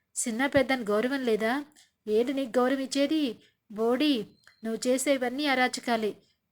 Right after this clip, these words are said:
మీ బ్రతికే బంగ్-, మీ బ్రతికే ఒక దొంగ, మీ దొంగ కుటుంబం. బంగారం దొంగ, దొంగతనం చేస్తారు, బంగారం పిచ్చి నగలను బంగారం చేస్తారు. ఇన్ని చేస్తున్న మీకు నేను మర్యాద ఇచ్చేదేంటి?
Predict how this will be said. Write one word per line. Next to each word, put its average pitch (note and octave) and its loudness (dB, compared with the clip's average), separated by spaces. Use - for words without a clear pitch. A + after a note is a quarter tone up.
మీ G#3+ -2
బ్రతికే G#3+ -2
బంగ్-, A3+ -4
మీ A3+ -4
బ్రతికే A3 -2
ఒక C#4+ 0
దొంగ, G#3 -4
మీ A3 -2
దొంగ G#3 -2
కుటుంబం. A#3 -2
బంగారం B3 2
దొంగ, A3+ 0
దొంగతనం A#3 -4
చేస్తారు, G#3+ -4
బంగారం A#3+ 0
పిచ్చి C4+ -4
నగలను C4+ -2
బంగారం A#3+ 0
చేస్తారు. G#3+ -2
ఇన్ని B3 -2
చేస్తున్న C4 -2
మీకు B3 -6
నేను B3 -4
మర్యాద C#4 0
ఇచ్చేదేంటి? B3+ -2